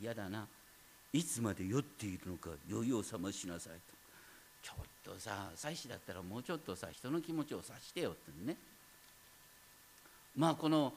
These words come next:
祭司エリっていうのはこの後ね、神様の裁きを受けていくんですけどもね、結局ね、あの、人の気持ちを察することができない人は、ね、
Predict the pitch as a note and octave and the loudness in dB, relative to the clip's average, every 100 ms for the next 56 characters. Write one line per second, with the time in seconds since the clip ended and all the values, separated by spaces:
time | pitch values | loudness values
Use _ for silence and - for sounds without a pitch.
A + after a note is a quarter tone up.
0 | - - F#3+ G3 G3+ E3+ E3 D3 B2+ A#2 | -6 -2 6 6 6 4 2 2 0 -2
1 | G#2+ A2+ B2+ B2 A#2+ C3 E3 - C#3+ B2 | -2 2 2 4 4 2 2 0 0 0
2 | A#2 F#2+ F#2 C#3 B2 G2 F#2 G#2 F#2 E2+ | 0 0 0 2 2 0 -2 -2 -2 -4
3 | E2+ - E2 E2+ E2 C3 G#3 - - - | -4 -8 -8 -6 -2 -2 -2 -6 -18 -20
4 | - - - C#3+ B3+ B3 C4 B3 D3 - | -20 -4 0 2 2 2 4 4 4 0
5 | - - B2+ C3+ B2+ - B3+ C4+ D#4 D4+ | -10 -2 2 2 2 2 6 10 10 8
6 | C4 C4 C4+ C4 B3+ A3 G3+ F3+ - C4 | 4 6 4 6 6 6 4 2 2 0
7 | A3 F#3+ C#3 A2+ - F3+ F#3+ D#3 A2+ F#2+ | 2 4 4 4 -2 0 0 0 0 4
8 | B2+ G2+ - - - D#3 | 4 2 -4 -10 -2 -2